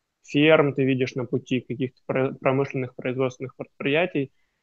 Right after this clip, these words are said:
которые занимаются пищевой продукцией. Э, и ещё это очень ярко выражено, как я сказал, развитие альтернативной энергетики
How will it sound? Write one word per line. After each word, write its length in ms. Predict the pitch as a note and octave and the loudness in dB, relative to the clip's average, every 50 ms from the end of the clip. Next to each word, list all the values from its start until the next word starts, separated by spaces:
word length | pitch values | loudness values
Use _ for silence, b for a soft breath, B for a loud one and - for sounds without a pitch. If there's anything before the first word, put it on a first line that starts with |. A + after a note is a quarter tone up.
| _ _ _ | _ _ _
которые 260 | B2+ - C3+ C3 C3 B2 | -2 0 2 2 2 2
занимаются 560 | B2+ B2+ B2+ B2+ C3 C3 B2+ B2+ - B2+ B2 | 2 0 0 2 2 2 0 0 -4 -6 -6
пищевой 460 | - - B2+ - - C#3 C3+ C3+ B2+ | -4 -4 -4 -2 2 2 2 2 2
продукцией. 680 | - C3 B2+ B2 C3+ C3+ B2 C3+ - - B2 A#2+ A2+ A#2 _ _ _ _ _ _ _ _ _ _ _ _ _ _ _ _ | 0 0 2 2 2 2 2 -2 -6 -6 -6 -4 -6 -8 _ _ _ _ _ _ _ _ _ _ _ _ _ _ _ _
Э, 1000 | - B2 B2 A#2+ A#2+ A#2+ A#2+ A#2+ A#2+ A#2+ A#2+ A#2 A#2 A#2+ A#2+ A#2 A#2 A#2 A2 A#2 - _ _ _ _ _ _ _ A4+ - C#3 C3+ C3+ - _ _ | -2 0 2 4 4 4 4 4 2 2 2 2 2 2 2 0 0 -2 -4 -8 -12 _ _ _ _ _ _ _ -10 -8 -8 -8 -8 -12 _ _
и 60 | C3 | 2
ещё 480 | B2+ C3 B2 - - E3 D#3 C#3+ C#3 - | 2 2 2 2 2 4 6 6 6 6
это 540 | - C#3 C3+ - - C#3+ C3 B2 A#2+ B2 - D3 | 4 2 0 0 0 0 0 0 -2 -2 0 2
очень 300 | D3 C#3 C#3 - D3 C#3 | 2 2 2 0 2 4
ярко 280 | C#3 C#3 C#3 - C#3+ | 4 4 4 4 2
выражено, 480 | B2+ C3+ D3 D3 C#3 B2 B2+ B2+ B2+ B2 | 2 4 6 6 4 4 2 0 -2 -2
как 180 | C3 A#2 - C#3 | -4 -4 -2 -4
я 80 | B2 | -4
сказал, 480 | - - - B2+ C3 C3 B2 A#2+ - - _ _ _ _ _ _ - | -4 -4 -2 2 4 4 4 4 2 -6 _ _ _ _ _ _ -4
развитие 500 | B2+ B2+ A#2+ A#2+ C3+ C#3+ C3 C#3+ C3+ B2 | -2 0 0 2 2 2 2 4 2 2
альтернативной 600 | A#2+ A#2+ C3 C3 B2+ B2+ C3 D3+ C#3 C3+ C3 B2+ | 2 0 0 0 0 0 0 0 0 0 0 -2
энергетики 760 | B2+ B2+ B2 B2 B2+ D3 F3 G3+ F#3+ - _ - C#3+ C3 | -2 -2 -2 0 2 2 2 0 -2 -4 _ -6 -6 -6